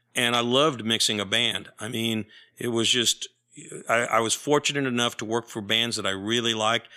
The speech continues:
Mm-hmm. Delbert McClinton was amazing, one of my favorite bands that I was fo-, you know, that I was a fan of. Sleep at the Wheel I listened to in, in, um, in high school, well, in col-, in high school, actually, yeah.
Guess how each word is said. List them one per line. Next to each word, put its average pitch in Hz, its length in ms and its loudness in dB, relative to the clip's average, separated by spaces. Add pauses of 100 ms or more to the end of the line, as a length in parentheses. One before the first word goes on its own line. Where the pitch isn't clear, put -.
(220)
Mm-hmm. - 260 -20 (300)
Delbert 127 360 2
McClinton 120 480 -2
was 104 180 0
amazing, 110 680 0
one 107 120 -2
of 104 40 -2
my 98 120 -2
favorite 120 540 -2
bands 117 640 -2
that 113 120 -2
I 107 80 2
was 107 180 -2
fo-, 110 300 -2
you 127 80 -2
know, 107 160 -2
that 110 60 -2
I 107 60 -2
was 101 100 -2
a 101 80 -4
fan 113 380 0
of. 113 260 -4 (380)
Sleep 143 360 2
at 117 80 -2
the 120 80 -2
Wheel 127 380 4
I 113 60 2
listened 113 360 0
to 120 280 0
in, 101 240 -4
in, 113 180 -8
um, 98 340 -4 (440)
in 110 160 -2
high 107 240 2
school, 113 420 -2
well, 104 180 2
in 95 120 -6
col-, 113 300 2
in 110 120 -8
high 123 140 2
school, 98 360 -2
actually, 113 360 -2
yeah. 107 180 -6